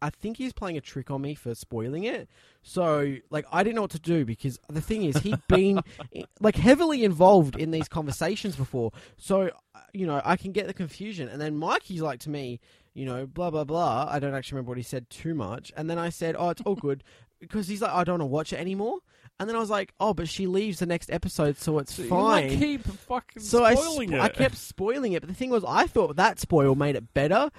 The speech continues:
Speaker 1: <laughs> because then it's like, okay, so I've only got one more episode to watch, and then the spoil's technically gone. And then Mikey was just like, "Don't you listen to when we record podcasts? I legitimately said in, like,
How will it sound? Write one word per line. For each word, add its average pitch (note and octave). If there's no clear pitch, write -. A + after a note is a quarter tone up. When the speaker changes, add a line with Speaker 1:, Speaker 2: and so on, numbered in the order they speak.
Speaker 1:
<laughs> D3
because G3+
then G#3
it's G3+
like, F#3+
okay, E3
so D#3
I've D3
only E3
got D3
one C3+
more C3+
episode -
to B2
watch, A#2+
and A#2+
then A#2
the B2+
spoil's A#2
technically C3+
gone. A#2+
And F3+
then G3
Mikey A#3+
was G3
just D#3+
like, E3
"Don't G#3+
you B3+
listen F3+
to F3+
when E3+
we E3+
record D#3+
podcasts? D#3+
I E3
legitimately F3
said E3
in, C#3
like, C3+